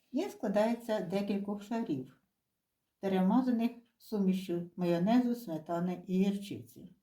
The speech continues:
Якщо ж немає всіх інгредієнтів, можна перемазувати, е, соусом із, зі смаком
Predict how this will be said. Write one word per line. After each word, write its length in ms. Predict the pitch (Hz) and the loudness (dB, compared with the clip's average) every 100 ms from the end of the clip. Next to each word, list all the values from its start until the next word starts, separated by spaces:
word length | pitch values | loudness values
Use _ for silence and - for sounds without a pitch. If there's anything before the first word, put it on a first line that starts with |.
| _ _ _ _ | _ _ _ _
Якщо 340 | 220 254 302 | -2 0 0
ж 80 | 277 | 2
немає 480 | 226 202 196 190 - - | 4 6 6 6 2 -6
всіх 300 | - 196 196 | -6 -4 -2
інгредієнтів, 720 | 175 190 202 254 277 262 196 | -2 -2 2 4 4 4 2
можна 320 | 170 175 175 | 0 0 -2
перемазувати, 720 | 175 175 175 214 214 233 - - _ _ _ _ _ _ _ _ _ _ | -2 0 2 0 0 -4 -6 -12 _ _ _ _ _ _ _ _ _ _
е, 380 | 202 185 185 175 | 2 4 4 0
соусом 760 | - 214 233 233 233 220 226 - _ _ _ _ | -2 -2 0 -2 0 0 0 -4 _ _ _ _
із, 320 | 208 220 - 185 175 | -2 -2 -2 -4 -4
зі 240 | 180 170 180 | -4 -4 -4
смаком 600 | - 170 165 185 190 196 | -2 -4 -2 -2 -2 -2